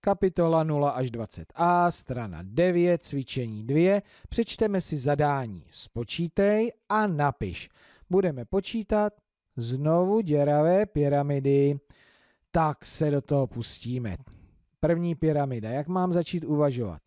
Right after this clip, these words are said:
Tady mohu sčítat. Jedna plus osm rovná se devět. Položím devítkovou kostičku.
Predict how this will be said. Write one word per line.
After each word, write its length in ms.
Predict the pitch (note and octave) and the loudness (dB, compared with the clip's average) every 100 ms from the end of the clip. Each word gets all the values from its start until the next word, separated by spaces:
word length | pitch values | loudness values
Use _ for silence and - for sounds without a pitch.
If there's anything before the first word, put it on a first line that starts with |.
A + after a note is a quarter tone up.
| _ _ _ _ _ - | _ _ _ _ _ -2
Tady 260 | E3+ E3+ | 2 2
mohu 260 | E3 D3+ C#3+ | 2 0 -2
sčítat. 540 | - - A#2 - F2+ - - - | -6 -6 -6 -6 -10 -10 -10 0
Jedna 520 | E3 F3 F#3+ F#3+ F#3 | 2 2 0 0 0
plus 340 | - A2 - - | -2 -8 -8 -4
osm 420 | D3 - D#3 D#3 | -4 -4 -6 0
rovná 440 | C#3 C3+ C3+ B2+ | 0 0 -2 -4
se 420 | A#2+ - B2 A#2 A2+ _ _ _ _ | -4 -4 -4 -4 -10 _ _ _ _
devět. 840 | - F2+ G2+ A#2+ C3 C#3 C#3 A#2+ E2+ _ - _ _ _ _ _ _ _ _ _ | -16 -8 -4 -2 2 2 2 0 -6 _ -20 _ _ _ _ _ _ _ _ _
Položím 540 | A#2 B2 C3+ B2 G#2 | -4 0 0 -2 -4
devítkovou 680 | G#2+ B2 D3 - - F#3 G3 | -4 -2 -2 -4 0 2 2
kostičku. 960 | F#3+ G3+ - G#3+ F#3 - A3+ A3+ A#3 | 0 -4 -4 -12 -12 -2 2 4 2